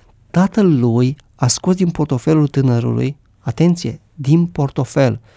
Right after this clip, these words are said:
Ce ține de obicei un om în portofel? Actele de identitate și lucrurile valoroase, da? Deci a scos din portofel, din locul în care un om are lucruri valoroase, ceea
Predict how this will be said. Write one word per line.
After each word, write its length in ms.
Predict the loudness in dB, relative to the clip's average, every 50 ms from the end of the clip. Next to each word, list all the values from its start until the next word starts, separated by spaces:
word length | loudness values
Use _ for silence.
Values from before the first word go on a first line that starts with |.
| _ _ _ _ _ _
Ce 140 | -4 0 0
ține 280 | 0 0 2 2 2 2
de 100 | 2 2
obicei 300 | 0 0 -2 -2 0 0
un 140 | 0 2 0
om 120 | 0 0
în 120 | 0 -2
portofel? 560 | -2 -4 -6 -6 -8 -8 -8 -8 -8 -8 -10 -14 _ _ _ _ _ _ _ _ _ _ _ _ _ _ _ _ _
Actele 640 | 0 0 0 0 -2 -6 -6 -4 -2 -2 -2 -4 -6 -10 _ _ _ _ _ _ _ _ 2
de 120 | 4 4
identitate 960 | 4 6 4 2 2 0 -4 -4 -4 -4 -4 -4 -4 -4 -4 -4 -4 -6 -8 _ _ _ _ _ _
și 140 | -4 0 2
lucrurile 440 | 4 4 2 2 0 0 2 2 0
valoroase, 800 | -2 -2 -2 0 0 2 2 2 0 0 0 -2 -4 -6 -8 -10 -10 -16 _ _ _ _
da? 260 | -4 -2 -2 -2 -4 -8 _ _ _ _ _ -20 -16 -6 -2
Deci 160 | 0 2 2
a 80 | 2
scos 300 | 2 0 0 0 0 2
din 140 | 2 2 2
portofel, 680 | 2 2 0 0 0 0 -2 -2 -4 -4 -2 -4 -6 -8 _ _ _ _ _ _ _ _
din 220 | 2 4 4 6 6
locul 440 | 6 6 4 2 0 -2 -4 -4 -8 _ _ -2
în 160 | -2 -2 0
care 380 | 0 0 0 2 0 0 -2 -6 _ _
un 240 | -2 2 4 6 6
om 260 | 6 6 4 2 0 -6 _ _ _
are 200 | -2 0 0 2
lucruri 400 | 2 2 0 0 0 -2 -4 -4 _ -8 -4
valoroase, 760 | 0 2 4 4 4 2 2 0 0 -2 -2 -2 -4 -4 -4 -6 -12 -20 -20 -20 -20 -20 -20 -10
ceea 380 | -2 2 4 4 4 4 0